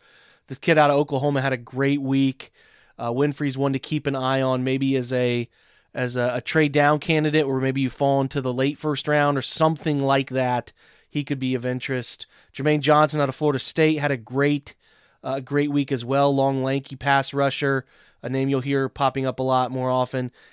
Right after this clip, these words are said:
And then, uh, Jalen Petrie, the safety from Baylor, I thought I read a lot of good things about him as well.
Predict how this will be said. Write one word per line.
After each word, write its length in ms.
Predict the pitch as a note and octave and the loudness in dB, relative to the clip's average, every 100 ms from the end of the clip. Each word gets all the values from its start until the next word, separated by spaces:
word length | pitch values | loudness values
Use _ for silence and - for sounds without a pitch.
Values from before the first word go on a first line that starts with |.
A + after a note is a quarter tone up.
| _ | _
And 160 | - F3+ | -4 2
then, 340 | F3+ F3+ F3 D3+ | 6 6 4 2
uh, 200 | D3 D3 | 2 4
Jalen 360 | D3+ D#3+ D3+ | 2 2 2
Petrie, 300 | D#3+ D3 D3+ | 0 -2 -2
the 100 | C#3 | -2
safety 360 | - D#3 C#3+ C#3+ | 0 0 0 -4
from 180 | C3+ B2+ | -8 -4
Baylor, 400 | C3+ C#3 C3+ C3 | 0 0 2 0
I 80 | |
thought 260 | B2+ C3 B2+ | 0 0 0
I 40 | |
read 200 | B2 B2+ | 0 -2
a 40 | B2 | -2
lot 200 | B2 B2 | -2 -4
of 80 | B2 | -4
good 180 | A#2+ | -6
things 220 | B2+ B2 A#2+ | -6 -8 -6
about 240 | A#2+ A#2 | -6 -6
him 160 | B2 A#2+ | -6 -6
as 120 | A#2 | -6
well. 480 | A#2+ A#2+ A#2 A2+ | -4 -2 -2 -4